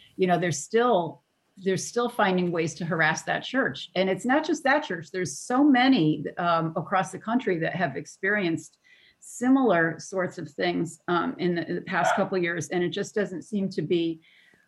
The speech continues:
um, anything but harassment. You know, if a liquor store can stay open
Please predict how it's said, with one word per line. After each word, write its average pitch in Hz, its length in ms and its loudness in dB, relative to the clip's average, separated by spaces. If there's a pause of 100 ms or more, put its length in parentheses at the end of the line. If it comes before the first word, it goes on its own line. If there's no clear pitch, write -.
um, 165 480 2 (240)
anything 220 440 4
but 240 200 4
harassment. 160 640 0
You 190 80 -4
know, 170 120 0
if 170 100 -8
a 180 40 -10
liquor 226 300 0
store 185 300 -2
can 175 180 -2
stay 170 320 -2
open 175 480 0